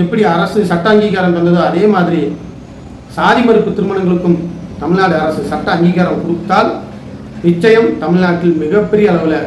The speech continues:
சாதி ஒழிப்பு, உண்மையான சாதி ஒழிப்பு அங்கதான் தொடங்கும். இதை சமூக நீதி பேசக்கூடிய திமுக அரசு செய்யணும்.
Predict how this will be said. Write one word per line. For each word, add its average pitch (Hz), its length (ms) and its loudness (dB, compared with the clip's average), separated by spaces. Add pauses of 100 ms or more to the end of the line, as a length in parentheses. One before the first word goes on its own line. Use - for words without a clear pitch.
(680)
சாதி 214 340 4
ஒழிப்பு, 196 320 2 (920)
உண்மையான 254 380 6 (140)
சாதி 214 260 2
ஒழிப்பு 190 280 -2 (1900)
அங்கதான் 190 420 2
தொடங்கும். 170 360 0 (1200)
இதை 208 200 6 (840)
சமூக 254 260 2 (140)
நீதி 254 200 2 (100)
பேசக்கூடிய 196 540 2 (1000)
திமுக 214 340 4 (140)
அரசு 170 280 0 (400)
செய்யணும். 190 400 -2